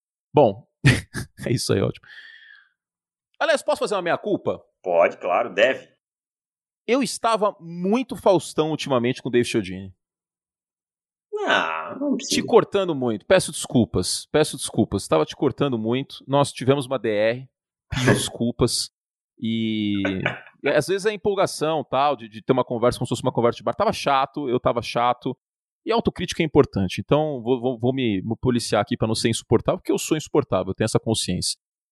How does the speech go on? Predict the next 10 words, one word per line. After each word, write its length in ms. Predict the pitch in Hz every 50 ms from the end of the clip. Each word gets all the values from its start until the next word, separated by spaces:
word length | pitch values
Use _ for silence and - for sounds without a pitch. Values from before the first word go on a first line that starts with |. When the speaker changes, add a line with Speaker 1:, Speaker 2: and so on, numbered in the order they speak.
| _ _ -
Speaker 1:
Agora, 300 | - 302 294 - - - -
muito 240 | 160 220 254 -
bonito, 380 | 202 208 196 160 170 202 208 -
maravilhoso 560 | 170 170 180 165 131 127 135 139 135 107 107
os 60 | 98
Steelers, 480 | - - - 127 139 147 135 123 110 -
Big 180 | - 117 104 95
Ben 220 | 87 113 120 123
na 120 | 113 107
última, 480 | 104 107 104 - 113 110 104 101 95